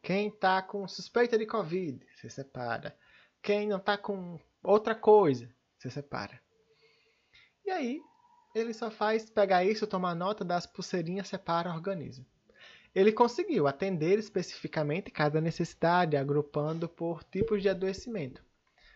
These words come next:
Mas ele não se aprofundou, como seria o outro modo. Se fosse o anterior, que é esse aqui, ele ia separar um a um, ia conversar de um por um pra saber o que tá acontecendo pra poder dar a fichinha,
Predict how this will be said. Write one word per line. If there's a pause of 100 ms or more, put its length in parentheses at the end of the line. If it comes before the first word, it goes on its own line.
(320)
Mas
ele
não
se
aprofundou,
como
seria
o
outro
modo. (540)
Se
fosse
o
anterior,
que
é
esse
aqui, (560)
ele
ia
separar (500)
um
a
um, (440)
ia
conversar
de
um
por
um
pra
saber
o
que
tá (160)
acontecendo
pra
poder
dar
a
fichinha,